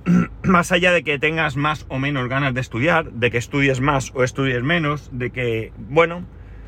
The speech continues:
<clears throat> perdón, de que te esfuerces más o te esfuerces menos, me encuentro con que... Eh,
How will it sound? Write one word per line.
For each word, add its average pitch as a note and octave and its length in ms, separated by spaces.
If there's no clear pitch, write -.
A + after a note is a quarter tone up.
<clears throat> - 840
perdón, A2 340
de B2 160
que C#3+ 100
te C#3+ 60
esfuerces F3 460
más F3 300
o D3 60
te C3 80
esfuerces C3+ 440
menos, F#3+ 440
me C#3+ 220
encuentro F3+ 580
con D3+ 220
que... E3+ 260
Eh, B2+ 720